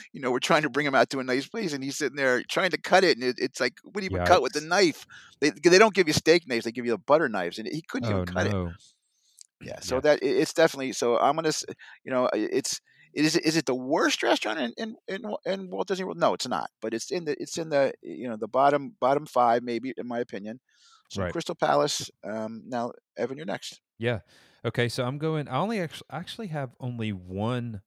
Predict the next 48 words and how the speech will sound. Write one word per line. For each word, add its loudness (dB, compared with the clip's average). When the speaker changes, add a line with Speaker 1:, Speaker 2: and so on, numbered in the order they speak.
Speaker 2:
table -4
service -8
on -6
my -6
list, -14
and -6
then -2
I -6
have -6
a -4
quick -6
service -6
table -6
service -8
hybrid -4
on -2
my -2
Speaker 1:
Okay. -6
Speaker 2:
list. -10
Okay. -4
Speaker 1:
That's -8
interesting. -10
Speaker 2:
But 2
I'm 0
gonna 0
Speaker 1:
Okay. -2
Speaker 2:
start 0
out -2
with -6
a -2
quick -6
service, -14
and -12
this -2
is -4
one -4
that -4
I 0
have -4
eaten -6
at -8
probably -6
two -12
to -6
three -4
times. -10
And -8
again, -6